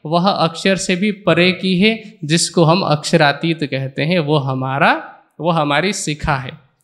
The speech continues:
जैसे शिखा का जो स्थान होता है, वो शरीर में सबसे ऊपर होता है, जिसको हम चोटी कहते हैं ना।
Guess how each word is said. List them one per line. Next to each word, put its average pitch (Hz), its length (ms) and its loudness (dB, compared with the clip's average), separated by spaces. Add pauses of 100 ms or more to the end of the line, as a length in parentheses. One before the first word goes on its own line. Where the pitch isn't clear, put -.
(100)
जैसे 170 680 2 (1200)
शिखा 196 400 -2
का 190 160 0
जो 170 180 -4
स्थान 170 340 -4
होता 139 280 -4
है, 196 300 -4 (220)
वो 170 80 0
शरीर 175 380 2
में 202 120 0
सबसे 185 460 0
ऊपर 160 280 2
होता 131 260 -2
है, 135 60 -2
जिसको 170 280 -2
हम 185 120 2
चोटी 180 400 2
कहते 147 300 0
हैं 135 100 2
ना। 254 160 -2